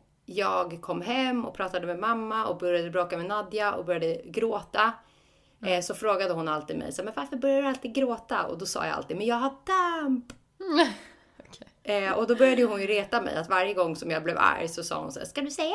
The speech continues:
Speaker 1: nu att du har damp?"
Speaker 2: Mm.
Speaker 1: Eh,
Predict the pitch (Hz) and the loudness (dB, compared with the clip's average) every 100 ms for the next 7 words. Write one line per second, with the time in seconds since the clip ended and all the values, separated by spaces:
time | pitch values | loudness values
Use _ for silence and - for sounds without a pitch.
0 | 440 294 240 233 202 196 202 240 226 311 | 0 2 2 0 -6 -6 -2 -2 0 -2
1 | - - _ _ - 196 180 175 _ - | -6 -14 _ _ -12 -10 -10 -14 _ -6
2 | 185 180 175 | 0 2 2